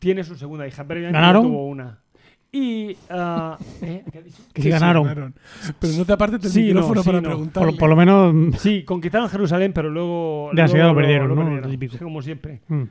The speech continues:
Speaker 1: Bueno, ah, entonces, conoce, allí viene un, a rendir pleitesía al rey de Francia, un señor que se llama Enrique, Enrique, eh, que era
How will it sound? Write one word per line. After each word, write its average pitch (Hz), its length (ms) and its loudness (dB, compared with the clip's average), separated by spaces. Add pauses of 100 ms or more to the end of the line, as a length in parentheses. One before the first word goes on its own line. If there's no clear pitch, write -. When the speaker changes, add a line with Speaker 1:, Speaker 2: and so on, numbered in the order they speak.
Speaker 1:
Bueno, 147 280 -10 (920)
ah, 180 500 0
entonces, 180 540 -6 (280)
conoce, 226 680 -4
allí 156 340 -12
viene 175 200 -8
un, 160 340 -12 (360)
a 151 140 -12
rendir 156 540 -12
pleitesía 175 640 -6
al 147 80 -10
rey 160 120 -10
de 170 120 -6
Francia, 190 520 -10 (460)
un 180 160 -8
señor 175 260 -6
que 151 40 -12
se 139 60 -12
llama 165 140 -10
Enrique, 190 560 -10
Enrique, 156 880 -12 (1400)
eh, 135 200 -8
que 160 200 -4
era 165 420 -4